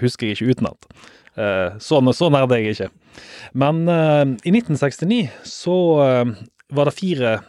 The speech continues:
universiteter med datamaskiner som, eh, knyttet seg sammen ved hjelp av en femtiseks kilobits linje.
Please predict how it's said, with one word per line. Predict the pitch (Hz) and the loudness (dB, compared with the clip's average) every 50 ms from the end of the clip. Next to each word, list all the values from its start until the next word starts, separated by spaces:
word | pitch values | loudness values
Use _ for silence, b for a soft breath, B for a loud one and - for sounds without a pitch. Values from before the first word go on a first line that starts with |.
| - 127 | -12 -8
universiteter | 131 127 123 123 - 135 120 - 170 151 123 - - 190 214 160 - b b b b b b b b b b _ _ 139 | -4 -4 -4 -2 -2 -4 -4 -2 -2 -2 -2 0 0 0 0 0 -2 b b b b b b b b b b _ _ -10
med | 135 135 143 139 135 127 131 | -6 -2 -2 0 0 2 2
datamaskiner | 151 151 - 151 127 113 - 123 117 143 208 208 - - | 2 2 2 0 0 0 0 0 0 2 2 0 -2 -4
som, | - - - - - - 156 147 139 139 139 143 139 139 139 139 | -10 -16 -16 -8 -2 0 2 2 2 0 -2 -2 -2 -2 -2 -2
eh, | 135 131 131 120 110 - | 0 0 0 -2 -4 -6
knyttet | - - - 165 - - 131 | -8 -6 -4 -2 -2 -2 -2
seg | - 143 131 | 0 -2 -4
sammen | - - - 165 165 156 127 113 131 139 | -2 0 0 0 2 2 0 0 0 0
ved | 127 135 143 | 2 2 2
hjelp | 143 135 - - 131 | 2 2 2 0 0
av | 117 110 107 | 0 0 0
en | 107 107 104 - - - | -2 -4 -8 -10 -12 -4
femtiseks | - 131 123 - 131 127 - 143 - - - | -2 -2 -2 -2 -4 -2 -2 -4 -4 -4 -4
kilobits | 131 127 113 101 101 101 - | -2 -2 -2 -2 -2 -4 -2
linje. | 120 113 107 98 92 | -2 -2 -2 -2 -6